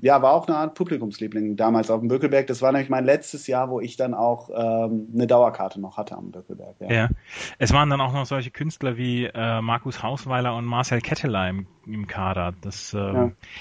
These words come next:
Speaker 1: Ja. Also
Speaker 2: also
Speaker 1: Künstler vor Ketteler sehe ich ein, vor Hausweiler, äh, würde ich das sehr stark in An- und Abführung setzen, natürlich.
Speaker 2: Natürlich.
Speaker 1: <laughs>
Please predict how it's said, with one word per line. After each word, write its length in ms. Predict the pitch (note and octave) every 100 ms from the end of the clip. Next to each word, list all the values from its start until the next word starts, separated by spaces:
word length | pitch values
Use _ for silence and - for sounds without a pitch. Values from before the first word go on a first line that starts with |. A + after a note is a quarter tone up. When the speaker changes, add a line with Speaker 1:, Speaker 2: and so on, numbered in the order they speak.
| - -
Speaker 1:
Ja. 120 | -
Also 100 | -
Speaker 2:
also 100 | D3 C#3
Speaker 1:
Künstler 340 | F3 - E3+
vor 140 | D#3 C#3
Ketteler 400 | D#3 F3 E3 C#3
sehe 160 | C#3+
ich 180 | C#3+ -
ein, 260 | A#2 D#3 F3+
vor 200 | C3+ A#2+
Hausweiler, 640 | C#3+ D3+ C#3+ C#3+ C#3+ C3+
äh, 360 | A#2+ C3 B2+ B2
würde 120 | C3
ich 60 | C3
das 160 | B2+
sehr 160 | A#2+ C3
stark 320 | C3 C3 B2
in 200 | B2 A#2+
An- 140 | A#2+ C3
und 100 | B2+
Abführung 480 | B2 A#2+ D3+ D3 C#3
setzen, 280 | C#3 -
natürlich. 600 | C#3+ C#3 C#3 C#3+ D#3 D#3+ -
Speaker 2:
Natürlich. 380 | A2+ C3 E2 - - -
Speaker 1:
<laughs> 60 | -